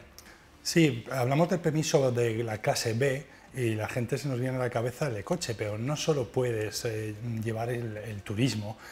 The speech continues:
con ese permiso, sino determinadas furgonetas para ejercer el transporte de mercancía se requiere de este permiso de la clase B, que es hasta tres mil quinientos.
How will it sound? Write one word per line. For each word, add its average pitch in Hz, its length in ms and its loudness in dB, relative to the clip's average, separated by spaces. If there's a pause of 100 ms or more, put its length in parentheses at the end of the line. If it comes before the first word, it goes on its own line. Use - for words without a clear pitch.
(120)
con 113 180 -2
ese 117 180 0
permiso, 113 440 -4
sino 107 400 -4 (240)
determinadas 117 400 -4
furgonetas 127 600 0
para 107 200 -4
ejercer 127 380 -2
el 123 200 -4
transporte 135 540 0
de 113 100 0
mercancía 113 680 -2 (300)
se - 200 0
requiere 107 380 -2
de 117 60 -2
este - 180 -4
permiso 107 380 -6
de 104 60 -10
la 95 80 -10
clase - 340 -8
B, 160 200 0 (260)
que - 80 -10
es - 80 -6
hasta - 160 0
tres 101 160 -2
mil 107 140 -2
quinientos. 101 540 -6